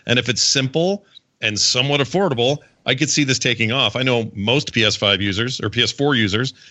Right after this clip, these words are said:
and Xbox One users, most of the people I know that own those end up getting a secondary drive at one point, either external or internal. So, uh, expanding storage, especially as the prices come down, is not that unusual. What will be unusual is if Sony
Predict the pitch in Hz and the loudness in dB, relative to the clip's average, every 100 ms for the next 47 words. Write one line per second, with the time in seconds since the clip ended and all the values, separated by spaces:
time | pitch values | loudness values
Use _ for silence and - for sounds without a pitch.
0 | - 127 123 - 110 101 135 143 107 107 | -4 -2 0 0 -2 0 0 0 0 0
1 | 135 - - - - 147 233 262 214 208 | -2 -6 -20 -20 -4 0 0 0 0 0
2 | 190 185 175 143 135 156 131 113 143 135 | 0 2 2 2 2 2 2 2 0 -2
3 | 104 135 120 - 120 113 104 101 98 95 | 0 0 0 0 0 0 2 2 0 0
4 | 92 90 87 - 76 80 98 98 101 - | 0 -4 -6 -6 -10 -8 -4 0 0 0
5 | - 98 92 90 85 92 52 - - - | 0 0 2 0 0 -2 -2 -6 -14 -20
6 | - - 110 101 101 - _ 104 92 - | -8 -2 0 0 -2 -8 _ -2 0 0
7 | - - 143 170 156 135 127 127 - - | -2 0 0 0 2 0 0 -4 -12 -4
8 | - 139 131 87 92 101 - 131 - 117 | 0 2 2 2 0 -2 -2 -2 0 0
9 | 101 92 131 127 101 98 95 90 87 85 | -2 -2 0 2 0 0 0 2 0 -4
10 | - _ 98 90 127 139 131 120 113 107 | -14 _ -4 0 2 0 0 0 2 2
11 | 113 98 87 92 123 120 123 117 113 165 | 2 0 -2 -2 -2 0 0 0 0 0
12 | 165 139 110 104 101 - 120 117 104 | 0 0 0 -2 -2 0 0 0 -2